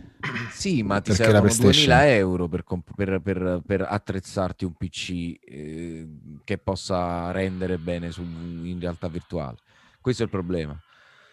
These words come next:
Speaker 1: Cioè, i costi
Speaker 2: Anche,
Speaker 1: di
Speaker 2: anche al mo-, a, oggi immagini, oppure se riesci a comprarti una, eh, thirty seventy al prezzo di listino, che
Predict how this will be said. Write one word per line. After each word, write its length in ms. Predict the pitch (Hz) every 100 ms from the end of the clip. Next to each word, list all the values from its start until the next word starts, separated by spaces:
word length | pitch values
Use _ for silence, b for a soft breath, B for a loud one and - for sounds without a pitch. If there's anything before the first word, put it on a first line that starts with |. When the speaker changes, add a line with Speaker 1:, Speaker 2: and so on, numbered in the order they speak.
| _
Speaker 1:
Cioè, 140 | 131 113
i 360 | 104 107 107
costi 460 | - 143 139 - -
Speaker 2:
Anche, 260 | 117 120 120
Speaker 1:
di 60 |
Speaker 2:
anche 460 | 110 117 127 113 120
al 160 | 110 117
mo-, 160 | 123
a, 280 | 120 110 127
oggi 440 | 123 147 151 - 170
immagini, 500 | 127 127 156 - 143
oppure 320 | 107 123 110
se 320 | - 107 104
riesci 260 | 101 101 104
a 60 |
comprarti 540 | - 98 104 101 - 101
una, 580 | 98 92 90 90 90 87
eh, 600 | - _ _ - 92 92
thirty 320 | 104 - 98
seventy 520 | 104 95 95 90 98
al 340 | 87 87 90 -
prezzo 300 | 101 - 98
di 100 | 95
listino, 380 | 92 - 98
che 140 | 92